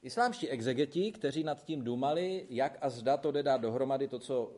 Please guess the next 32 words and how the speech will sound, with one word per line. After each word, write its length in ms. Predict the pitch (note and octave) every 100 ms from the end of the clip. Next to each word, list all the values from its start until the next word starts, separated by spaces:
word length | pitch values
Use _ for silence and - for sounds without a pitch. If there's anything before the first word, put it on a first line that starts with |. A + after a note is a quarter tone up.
| C#2+
s, 380 | A#2 - - -
s 40 |
tím, 200 | - C#3
co 120 | -
se 120 | C#3 C3+
jakoby 260 | B2+ B2+
autentického 840 | B2+ C3+ D#3+ D3 C#3+ - C#3+ C#3 B2+
zachovalo 440 | A#2+ C#3+ C3+ C3+
v 40 |
Novém 260 | B2+ C3+ A2+
zákoně, 640 | F#2+ G2 - D#3+ G3 G#3+ G#3 - -
no 80 | E3+
tak, 280 | F#3+ F#3 -
eh, 840 | B2 G#2+ G2+ G#2 C#3+ C#3+ B2+ A#2+ A#2
jak, 180 | A#2+
jak 160 | A#2+ A#2
si 240 | - D3+ - -
brzy 480 | A#2+ C#3 D3+ D#3 -
identifikovali 720 | - D#3 D#3+ D#3+ D#3+ E3 D#3 D#3
ty 140 | D3+
výpovědi 580 | C#3+ D#3+ E3 D#3 D3 D#3+
o, 180 | C3 B2 - - _ -
o 160 | B2+ B2+
zaslíbení 500 | C3+ C3+ F3+ E3 E3
parakléta. 840 | C#3 B2 A#2+ A#2+ G#2+ G#2+ G2 A#2+ F#3+ _ _ _ _ - - _ _ - -
A 40 |
víte, 160 | B2 E3+
jak 120 | E3+
se 140 | F#3
řekne 320 | D#3+ E3 F3+ D#3
velebený 600 | C#3+ D#3 D3 D#3 D#3 D3
řecky? 540 | C#3+ - - G#3 G#3